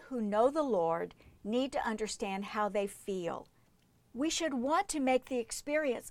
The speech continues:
of those Bible study newbies so much better than that. That means we cannot assume that those new to the Bible Christians in a regular Bible study group will catch up just by being there.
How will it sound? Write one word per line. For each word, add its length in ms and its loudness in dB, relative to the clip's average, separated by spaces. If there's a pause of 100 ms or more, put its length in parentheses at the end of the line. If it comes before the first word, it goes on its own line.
of 160 2
those 180 6
Bible 340 2
study 300 0
newbies 580 0 (160)
so 440 6
much 340 0
better 380 2
than 240 0
that. 480 0 (680)
That 180 2
means 240 0
we 140 -2
cannot 560 2
assume 400 0
that 160 0
those 240 2
new 220 2
to 100 -2
the 100 -2
Bible 300 2
Christians 560 -4
in 140 -6
a 60 -4
regular 460 4
Bible 320 2
study 300 -2
group 340 -4 (220)
will 160 0
catch 380 0
up 180 4 (140)
just 340 4
by 200 4
being 360 2
there. 340 0